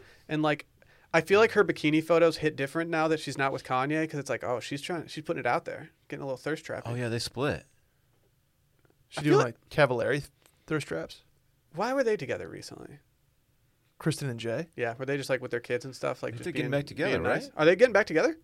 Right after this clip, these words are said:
Speaker 3: I don't know. I think they like to, I, I think they're good friends. I'll put it that way.
Speaker 1: That makes me happy
Speaker 3: I
Speaker 1: then.
Speaker 3: think they had a Super Bowl party.
Speaker 1: Okay. That makes me happy.
Speaker 3: Yeah.
Speaker 1: They got kids, right?
Speaker 3: The, the three.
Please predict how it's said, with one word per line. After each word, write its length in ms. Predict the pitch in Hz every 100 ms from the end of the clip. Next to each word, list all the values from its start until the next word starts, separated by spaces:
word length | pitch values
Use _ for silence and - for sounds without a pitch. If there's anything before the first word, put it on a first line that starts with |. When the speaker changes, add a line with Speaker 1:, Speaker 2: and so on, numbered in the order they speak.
| _
Speaker 3:
I 60 | -
don't 140 | 427 427
know. 280 | 427 165 -
I 120 | 160
think 240 | 233 220
they 180 | 202 196
like 240 | 180 170 160
to, 380 | 156 131 123 - _
I, 160 | 160 165
I 100 | 185
think 160 | 208 175
they're 100 | 151
good 200 | 139 -
friends. 500 | - 67 76 - - _ _ -
I'll 80 | -
put 140 | 135
it 60 | -
that 180 | 55 -
way. 100 | 151 -
Speaker 1:
That 120 | 339
makes 160 | 339 -
me 80 |
happy 220 | 131 233 -
Speaker 3:
I 20 |
Speaker 1:
then. 60 |
Speaker 3:
think 80 | 330
they 60 | 202
had 80 | 156
a 40 |
Super 240 | - 160 127
Bowl 140 | 90
party. 320 | - 104 143 - _ _ _ _ 269
Speaker 1:
Okay. 140 | 285 269 _ _
That 80 | 320
makes 140 | 320
me 40 | 240
happy. 220 | 226 311 _ _
Speaker 3:
Yeah. 140 | - 339 - _
Speaker 1:
They 80 | 254
got 140 | 349
kids, 200 | - 262
right? 220 | 208 285 - _ -
Speaker 3:
The, 100 | 135
the 160 | 143
three. 260 | - 170 208